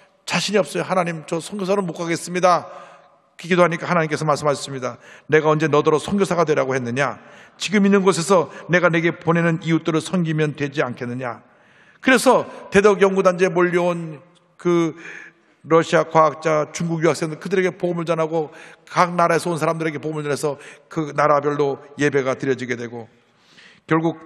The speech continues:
그는 계속 하나님의 축복을 받아 산업자원부의 전자부품 연구원의 원장을 맡아서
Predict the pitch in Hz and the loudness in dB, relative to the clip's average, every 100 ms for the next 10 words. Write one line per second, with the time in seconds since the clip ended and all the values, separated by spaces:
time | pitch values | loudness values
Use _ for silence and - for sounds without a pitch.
0 | - - - 165 160 - - 185 202 - | -20 -4 2 2 2 -2 -2 2 2 2
1 | 208 196 190 - 196 190 175 175 156 - | 0 0 -2 -4 -2 2 2 2 0 -8
2 | - - 185 170 180 165 160 165 160 160 | -8 2 2 2 2 2 0 0 2 0
3 | 160 - 165 165 165 - 165 151 160 151 | -6 -4 -2 2 0 0 0 2 2 2
4 | 156 147 156 151 151 147 139 - 139 | 2 4 2 2 0 0 -2 -4 -6